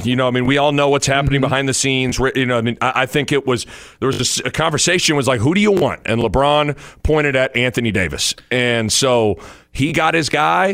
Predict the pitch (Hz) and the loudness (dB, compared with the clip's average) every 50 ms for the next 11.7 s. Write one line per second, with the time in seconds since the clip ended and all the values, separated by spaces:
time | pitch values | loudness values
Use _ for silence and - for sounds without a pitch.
0 | 190 - 110 113 101 131 131 127 120 - - 135 - - - 147 - - 160 165 | -2 -4 -2 -2 0 0 0 0 -2 0 0 0 0 0 -2 -2 0 0 0 0
1 | - - 120 - - 180 170 175 175 175 185 190 - - - - 143 156 180 180 | 0 0 -2 0 0 2 2 2 2 0 0 -4 -8 -10 -6 -2 -2 0 0 0
2 | 196 214 208 - - 175 165 190 220 226 - - 156 135 127 131 127 - - - | 0 0 0 0 0 0 2 0 0 0 0 0 0 0 0 -2 -4 -6 -10 -18
3 | - - - 175 247 285 285 220 190 175 165 - 151 156 160 151 165 214 233 - | -8 -4 0 0 2 2 2 2 2 2 2 0 0 0 2 2 2 2 2 0
4 | - 151 170 202 135 120 - - 165 175 160 151 151 190 240 - - 139 123 107 | 0 0 0 0 0 0 0 2 2 2 2 2 2 0 0 0 0 0 0 0
5 | - - 101 87 - 76 71 - - _ _ _ _ _ _ _ _ _ _ _ | 0 -2 -2 -4 -6 -8 -12 -12 -16 _ _ _ _ _ _ _ _ _ _ _
6 | _ - 104 160 220 262 - - 247 240 240 214 202 196 208 240 240 165 151 139 | _ -2 0 0 0 2 2 0 2 2 2 2 2 2 2 2 0 0 -2 -2
7 | - - - - 95 95 95 104 120 156 - - - - _ - - - - - | -2 -4 -4 -2 0 0 0 0 0 -2 -6 -12 -20 -20 _ -14 -12 -12 -12 -14
8 | _ _ _ _ - 156 165 165 160 160 156 151 123 - - 139 151 156 165 190 | _ _ _ _ -4 -2 -2 0 0 0 -2 -2 -2 -4 -4 -2 0 0 2 2
9 | 226 - - 185 233 214 208 - 170 214 285 254 - 196 175 160 - 180 185 180 | 0 2 2 2 0 2 0 0 2 2 2 2 0 0 0 0 0 2 2 2
10 | 170 - 220 220 - - 185 254 330 - - 196 165 160 127 120 120 - - 135 | 2 2 0 0 2 2 2 2 2 0 0 0 -2 -2 -2 -2 -2 -2 -2 -2
11 | 120 104 82 110 113 120 135 151 143 - - 180 170 156 | 0 0 0 0 0 2 2 0 0 0 0 2 2 2